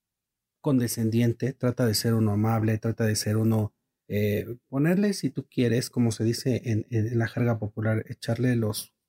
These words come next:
huevos suficientes para sacar tu relación a flote, ¿no? De, "Oye, este, hoy sí desayunaste", ma-, ahora con el celular, pues es súper más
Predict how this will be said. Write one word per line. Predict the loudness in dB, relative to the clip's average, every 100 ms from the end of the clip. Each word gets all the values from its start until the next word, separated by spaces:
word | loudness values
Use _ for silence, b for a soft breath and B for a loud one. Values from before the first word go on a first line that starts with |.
| _ _ -2
huevos | 0 2 2 -2
suficientes | -4 -4 -4 0 0 0 -4
para | -6 -6 -6 b b b b b
sacar | -6 -2 -2
tu | 0
relación | 0 2 0 0 2
a | 2
flote, | 0 -2 -2 -2
¿no? | -2 -2 -8 b b b -2
De, | 0 2 0 -2
"Oye, | 0 2 2 2
este, | -2 -4 -2 0 2 0 -4 b b
hoy | -2 2 2 2 0
sí | -2 0
desayunaste", | 0 0 0 0 2 0 0 -2 0
ma-, | 0 0
ahora | 0 0 0
con | 0
el | 0
celular, | 2 2 2 2
pues | -2 -2
es | -2
súper | -2 0 0
más | 2 0 -2 -4 -6